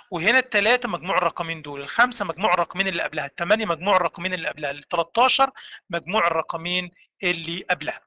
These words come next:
آه، هنعمل البرنامج ده بسهولة جدا، بحيث انك هو يسألك انت عايز كام رقم، وبعدين يطبع لك الفبريكانسي numbers على قد عدده. اول حاجة هنسألك انت عايز عدد كام؟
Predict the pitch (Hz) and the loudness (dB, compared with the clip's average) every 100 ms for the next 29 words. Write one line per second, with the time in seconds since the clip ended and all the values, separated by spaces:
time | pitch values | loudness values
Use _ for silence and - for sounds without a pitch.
0 | _ _ - - - - - - 240 254 | _ _ -20 -20 -18 -18 -6 2 6 6
1 | 240 285 302 208 233 196 185 - 180 165 | 6 4 4 4 2 2 0 0 0 2
2 | 220 208 302 370 _ - - 208 - 175 | 0 4 2 2 _ -14 -4 -4 -2 -6
3 | - 160 185 - 220 185 180 151 202 208 | -2 0 0 4 4 4 2 2 2 2
4 | - 208 208 247 294 339 - _ _ - | 2 4 6 6 6 4 0 _ _ -8
5 | 160 143 160 202 170 135 185 190 196 190 | 0 2 2 -2 -2 4 4 6 4 0
6 | - 170 156 160 180 180 - 180 170 170 | -14 -12 -10 -6 -4 -4 -4 -6 -2 0
7 | 185 180 180 - _ _ - 139 165 170 | 4 4 4 0 _ _ 2 4 4 2
8 | 175 - 156 156 139 - _ - - - | 0 0 2 2 0 -12 _ -20 -20 2
9 | 320 359 - 302 226 - - 269 277 202 | 4 4 4 2 2 2 4 4 4 2
10 | 180 233 175 202 180 - | 2 4 4 4 2 -4